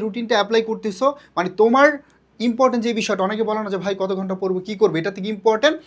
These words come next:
প্রতিদিনের পড়া তুমি প্রতিদিন কমপ্লিট করতে পারতেছো কিনা। যতক্ষণ পর্যন্ত শেষ না হবে, ততক্ষণ পর্যন্ত তুমি পড়বা। ঠিক আছে, তার মানে হচ্ছে ভাইয়া, তুমি যে ইউনিভার্সিটিতে পরীক্ষা দিবা, ওই ইউনিভার্সিটির কোশ্চেন ব্যাংক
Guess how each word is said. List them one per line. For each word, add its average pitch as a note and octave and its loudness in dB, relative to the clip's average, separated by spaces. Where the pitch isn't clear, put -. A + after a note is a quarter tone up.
প্রতিদিনের A3+ 2
পড়া A3+ 4
তুমি A3 -4
প্রতিদিন G3+ -6
কমপ্লিট G3 -6
করতে F#3 -4
পারতেছো F#3 0
কিনা। A#2 -12
যতক্ষণ G3 2
পর্যন্ত A3+ -4
শেষ G#3+ 4
না B3 2
হবে, A#3+ -2
ততক্ষণ A#3 -2
পর্যন্ত F#3 -6
তুমি E3+ -2
পড়বা। C3 -4
ঠিক F3+ -2
আছে, B3+ 2
তার G3 6
মানে C4 2
হচ্ছে B3+ -2
ভাইয়া, A3+ 6
তুমি B3 2
যে G#3 2
ইউনিভার্সিটিতে B3 0
পরীক্ষা A3 0
দিবা, G3 2
ওই B3+ 6
ইউনিভার্সিটির B3 0
কোশ্চেন A3+ 0
ব্যাংক A3 -2